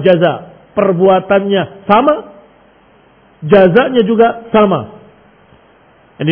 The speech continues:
pers-, penyerupaan tadi dari Allah Ta'ala. Allah katakan, "Kalladina min qablikum." Apanya? Semuanya.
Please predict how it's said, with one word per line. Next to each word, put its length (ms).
pers-, 400
penyerupaan 480
tadi 240
dari 160
Allah 200
Ta'ala. 300
Allah 220
katakan, 420
"Kalladina 560
min 240
qablikum." 560
Apanya? 760
Semuanya. 640